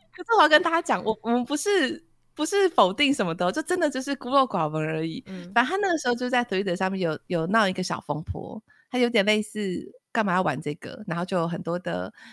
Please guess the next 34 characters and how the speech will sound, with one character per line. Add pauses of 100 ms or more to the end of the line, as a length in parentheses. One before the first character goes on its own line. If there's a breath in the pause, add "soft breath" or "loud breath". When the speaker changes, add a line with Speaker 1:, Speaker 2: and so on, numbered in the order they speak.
(160 loud breath)
Speaker 1:
呃，
也
是
国
高
中
大
学
生 (220)
抗
议
这
件
事
情，
Speaker 2:
嗯。
Speaker 1:
然
后
他
就， (180)
他
有
表
达
歉
意，
然
后
还
用
这
件
事
情